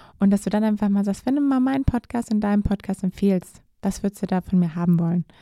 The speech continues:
Vielleicht auch einfach nur eine Empfehlung, dass du den anderen Podcast in deinem Podcast empfiehlst. Vielleicht reicht das ja auch schon. Aber es ist so viel mehr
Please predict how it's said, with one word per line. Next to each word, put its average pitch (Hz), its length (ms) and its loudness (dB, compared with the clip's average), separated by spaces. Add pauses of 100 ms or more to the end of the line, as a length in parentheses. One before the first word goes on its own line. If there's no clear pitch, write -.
(220)
Vielleicht 226 360 2
auch 208 120 2
einfach 202 300 0
nur 208 100 6
eine 202 120 6
Empfehlung, 220 440 4
dass 202 240 -2
du 220 220 6
den 196 180 -4
anderen 285 240 2
Podcast - 380 -4
in 185 60 2
deinem 247 260 4
Podcast - 360 -2
empfiehlst. 185 360 -4
Vielleicht 190 240 -4
reicht 214 160 -2
das 214 140 -2
ja 226 120 -2
auch 226 160 2
schon. 170 340 -2 (1200)
Aber 202 500 4 (800)
es - 160 2
ist - 260 0 (260)
so 202 340 6
viel 277 540 2 (200)
mehr 220 600 4